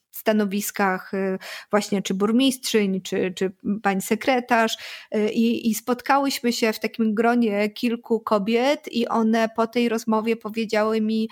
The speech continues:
"Dla mnie już jest ważne to, że myśmy się spotkały, wymieniłyśmy się doświadczeniami i jak jedna coś mówiła, to reszta kiwała głowami, bo te doświadczenia mają dokładnie takie same, ale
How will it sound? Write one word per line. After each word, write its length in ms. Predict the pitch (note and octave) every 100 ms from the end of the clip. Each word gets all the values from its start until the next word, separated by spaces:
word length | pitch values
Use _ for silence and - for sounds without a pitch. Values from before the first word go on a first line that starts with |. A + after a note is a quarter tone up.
| - - - _
"Dla 300 | F3+ A3 A3
mnie 500 | A#3+ A#3 B3 C#4+ E4 -
już 200 | A#3 A3+
jest 160 | A3
ważne 340 | A3+ A#3+ A#3 A3+
to, 220 | A#3 C4
że 100 | A#3+
myśmy 300 | A#3+ - B3+
się 120 | A#3
spotkały, 680 | - A3 - A#3 G#3+ B3+ D4
wymieniłyśmy 840 | A3+ A3+ A#3 A#3+ C#4+ C#4 - G#3+
się 120 | A3+
doświadczeniami 960 | G#3+ G#3+ - A3 - A3+ G#3+ G#3 B3 E4 - - C#4
i 100 | A#3
jak 220 | A3+ G#3
jedna 380 | A#3+ E4 - C4
coś 220 | B3 A3+
mówiła, 460 | A3 A3+ A3+ A#3+ B3+
to 160 | C4+
reszta 280 | D4 D#4+ -
kiwała 480 | - A#3+ B3 D#4 C#4
głowami, 760 | A3+ B3 B3+ A#3+ A#3+ B3+ E4+ G4 - -
bo 340 | G#3 C4 D4 D4+
te 160 | D#4
doświadczenia 600 | B3+ - D#4+ - G4 F#4+
mają 200 | F#4 F4+ F4+
dokładnie 520 | C#4 E4 - G4 F#4 F4
takie 240 | E4 E4
same, 440 | - G4+ B3+ G3 G3+
ale 320 | A3 A#3 A#3+